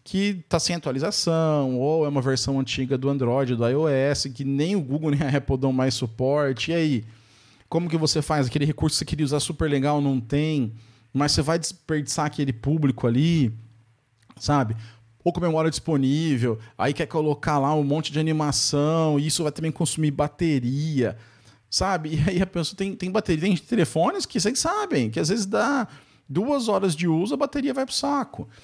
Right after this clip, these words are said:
Então, e tudo isso tem a ver com o quê? Com a performance, como que você usa, você usa muita C P U, você processa muito, você usa muita internet, tudo isso vai consumir mais bateria, por exemplo. É, vai usar,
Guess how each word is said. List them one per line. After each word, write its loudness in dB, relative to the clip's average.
Então, 0
e 2
tudo 0
isso -2
tem -2
a 0
ver 2
com -6
o -6
quê? -2
Com -2
a 0
performance, 0
como -4
que -4
você 2
usa, 2
você -4
usa -2
muita -2
C -2
P 0
U, 2
você -6
processa -2
muito, 0
você -6
usa -2
muita -2
internet, 0
tudo -2
isso 0
vai 4
consumir -2
mais 0
bateria, -2
por 0
exemplo. 0
É, 0
vai 2
usar, 0